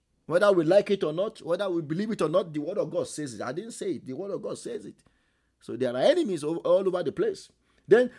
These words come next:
we are, there are, there are saintly enemies. Enemies that go to the same church with you.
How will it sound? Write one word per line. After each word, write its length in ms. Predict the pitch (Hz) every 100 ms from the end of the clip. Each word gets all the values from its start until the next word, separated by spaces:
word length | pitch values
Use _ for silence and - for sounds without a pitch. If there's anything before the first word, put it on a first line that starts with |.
| -
we 160 | 185
are, 80 | 214 185
there 200 | 202 196
are, 120 | 190 -
there 220 | 165 180
are 100 | 180
saintly 600 | - - 269 247 233 247 -
enemies. 720 | 196 208 185 143 - - - _ _ _ _ _ _ _ _
Enemies 460 | 254 269 277 269 165
that 300 | 185 - - 123
go 160 | 240 254
to 180 | 180
the 100 | 165
same 240 | 156 226 226
church 260 | - 196 117
with 160 | -
you. 80 | 123